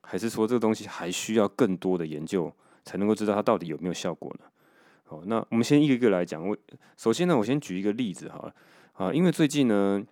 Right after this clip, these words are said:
就开始整理一些生酮的东西嘛，哈。之前的这前，前几集很多都在讲到生酮啊、断食。那生酮其实会有一个蛮明显的副作用，哦，这也不是副作用啦，就是很多人都会遇到，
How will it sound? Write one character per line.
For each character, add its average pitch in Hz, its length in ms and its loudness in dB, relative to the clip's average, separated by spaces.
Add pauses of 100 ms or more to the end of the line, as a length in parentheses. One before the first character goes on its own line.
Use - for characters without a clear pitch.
(240)
就 - 100 -4
开 139 140 2
始 123 80 2
整 107 220 4
理 98 80 2
一 90 40 0
些 101 140 2
生 110 240 2
酮 92 180 -2
的 82 60 -2
东 87 180 -2
西 82 200 -8
嘛， 80 100 -6
哈。 92 140 0
之 120 160 -2
前 101 160 2
的 92 100 2
这 110 100 4
前， - 360 -6
前 117 160 2
几 131 120 0
集 90 220 -2
很 85 140 -6
多 101 100 2
都 110 80 2
在 110 100 4
讲 87 140 -2
到 90 140 0
生 104 240 -2
酮 82 200 -6
啊、 82 140 -4
断 90 260 2
食。 - 320 -10 (420)
那 135 100 4
生 170 200 4
酮 139 140 6
其 107 100 2
实 107 120 0
会 120 120 6
有 87 80 6
一 87 120 2
个 85 360 0 (380)
蛮 98 160 2
明 107 180 4
显 98 140 0
的 76 80 -4
副 95 180 -4
作 90 220 0
用， 82 180 -4 (440)
哦， - 120 -14 (160)
这 - 140 -2
也 110 60 2
不 107 80 -4
是 127 100 0
副 127 100 0
作 117 160 6
用 104 160 8
啦， 78 140 -4
就 104 140 -2
是 95 280 0 (200)
很 101 160 0
多 147 100 10
人 143 80 10
都 131 60 8
会 131 120 8
遇 127 140 4
到， 104 260 4